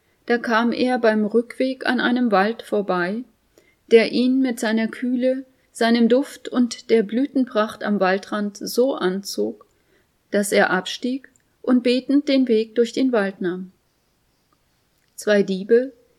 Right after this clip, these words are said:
die es auf sein Pferd abgesehen hatten, folgten dem betenden Mönch, der gerade sein übliches Stundengebet beendet hatte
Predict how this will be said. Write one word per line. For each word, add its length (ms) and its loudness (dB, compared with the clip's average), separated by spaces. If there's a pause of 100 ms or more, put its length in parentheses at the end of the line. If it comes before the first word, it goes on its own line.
(200)
die 80 4
es 140 2
auf 160 0
sein 240 0
Pferd 400 -2
abgesehen 600 0
hatten, 420 -6 (180)
folgten 800 0
dem 200 0
betenden 520 0
Mönch, 420 -6 (320)
der 140 4
gerade 440 0
sein 260 0
übliches 560 -2
Stundengebet 800 0
beendet 520 -2
hatte 460 -4